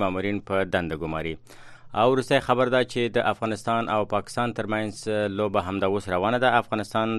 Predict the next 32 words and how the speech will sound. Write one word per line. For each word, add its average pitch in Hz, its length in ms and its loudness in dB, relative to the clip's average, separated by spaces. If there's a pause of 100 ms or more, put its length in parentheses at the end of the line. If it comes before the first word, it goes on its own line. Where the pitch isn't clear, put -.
د 104 180 2 (120)
پاکستان 104 340 -2
لوبډلې 98 400 2
ته 95 60 4 (560)
د 98 160 2
دوه 104 180 2
سوه 101 180 0
ویشتو 101 480 -2
منډو 98 280 2 (120)
هدف 107 300 2
ورکړی 120 400 2
ده. 147 260 2
پاکستان 123 400 0
په - 140 -12
خپل 110 180 0
نوبت 110 240 2
کې 110 160 -2
تر 104 160 -4
اوسه 98 180 -2
دوه 90 300 4
ویا 95 140 2
منډې 120 320 4
کړې 131 200 2
دي، 135 80 2 (300)
دوه 135 160 8
لوبغاړي 90 440 2
سوځېدلي 101 480 -2
دي. 135 120 2
د 98 100 -4 (100)
لوبې 120 260 2 (260)
ولسم 101 480 -2 (720)
اوور 101 200 6